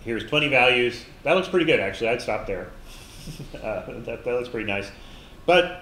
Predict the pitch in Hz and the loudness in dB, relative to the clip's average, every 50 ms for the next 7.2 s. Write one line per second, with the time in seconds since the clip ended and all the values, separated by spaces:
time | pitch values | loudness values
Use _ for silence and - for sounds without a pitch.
0 | - - - 151 151 139 147 190 175 151 165 151 - - 131 120 120 113 107 104 | -12 -4 0 2 2 4 4 4 6 6 6 6 6 2 0 0 2 2 4 4
1 | 101 98 95 - - - - - - - - - 123 135 147 - - 135 123 117 | 2 0 -2 -6 -14 -18 -20 -20 -20 -16 -10 -4 -2 -2 -2 -2 -2 -4 -4 -2
2 | 107 104 95 92 92 - - - - - - - - - - - - - - - | -2 -2 -4 -4 -4 -8 -12 -14 -16 -16 -16 -16 -16 -16 -16 -16 -16 -16 -16 -16
3 | - - - - 113 113 110 107 - - - - - - - - - - 135 160 | -16 -16 -12 -10 -6 -6 -6 -6 -8 -10 -14 -16 -16 -18 -20 -18 -14 -6 -2 0
4 | 170 156 - 190 190 202 - - - 247 285 - - 185 165 156 139 131 123 - | 0 2 2 0 0 -2 -4 -4 -2 -2 -2 -2 -2 -2 -2 -2 -2 -2 -2 0
5 | 160 208 170 110 90 - - 107 - 151 160 190 233 247 196 175 151 139 131 135 | 0 2 2 0 0 -4 -8 -6 -4 0 2 2 2 2 0 0 -2 -2 -2 -2
6 | 127 143 151 147 - - 139 135 143 135 127 123 120 117 120 120 120 - 135 127 | 0 0 0 0 0 -2 -2 -2 0 0 -2 -2 -4 -4 -6 -6 -8 -6 -6 -6
7 | 120 107 95 92 | -6 -8 -10 -12